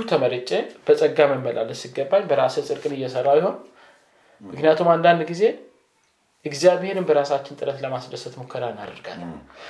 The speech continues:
Speaker 1: በዚህ ትምህርታችን፣ በዛሬው ትምህርታችን እንደተመለከትነው ግን እግዚአብሔር እኛን ለመምረጥ ከእኛ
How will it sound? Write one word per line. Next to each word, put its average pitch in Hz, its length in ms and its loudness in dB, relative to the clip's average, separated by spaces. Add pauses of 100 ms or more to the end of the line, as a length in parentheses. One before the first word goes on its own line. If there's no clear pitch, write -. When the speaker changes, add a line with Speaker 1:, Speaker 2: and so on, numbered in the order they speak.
(120)
Speaker 1:
በዚህ 143 320 0
ትምህርታችን፣ 160 680 2
በዛሬው 147 360 6
ትምህርታችን 143 480 -2
እንደተመለከትነው 147 720 -2
ግን 262 160 -2 (920)
እግዚአብሔር 135 560 2
እኛን 127 280 -6
ለመምረጥ 120 440 -8 (100)
ከእኛ 127 240 -6